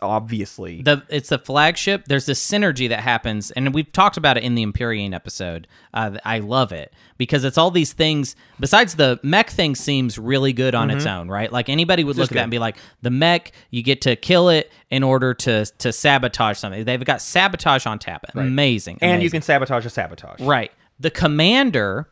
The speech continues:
Speaker 2: does not seem amazing
Speaker 1: Right.
Speaker 2: on its face. And then once you get into that, "Oh, I'm Empyrean, I have my, I figured out my path to ten,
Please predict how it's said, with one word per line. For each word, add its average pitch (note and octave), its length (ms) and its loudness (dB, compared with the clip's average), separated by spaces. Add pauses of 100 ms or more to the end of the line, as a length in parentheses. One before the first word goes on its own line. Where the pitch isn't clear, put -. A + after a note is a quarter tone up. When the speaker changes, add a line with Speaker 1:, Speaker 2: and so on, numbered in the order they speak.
(380)
Speaker 2:
does F#3 220 6
not G3+ 320 2
seem G2+ 500 -6 (200)
amazing A#2+ 520 0
Speaker 1:
Right. G2+ 400 -4
Speaker 2:
on C#3 160 4
its B2 220 -2
face. - 600 -6 (420)
And D3 240 2
then D#3 400 4 (180)
once A3 320 2
you A#3 60 -2
get E3+ 280 2
into D3+ 220 0
that, C3+ 320 2
"Oh, D3+ 140 6
I'm C#3+ 180 4
Empyrean, D#3+ 720 -2
I A#2+ 200 0
have C3+ 260 2
my, A#2 320 0 (120)
I A2+ 140 -2
figured D#3 320 -4
out D3 160 4
my A#2+ 140 -2
path C#3+ 400 0
to A#2+ 80 -8
ten, A2+ 460 -2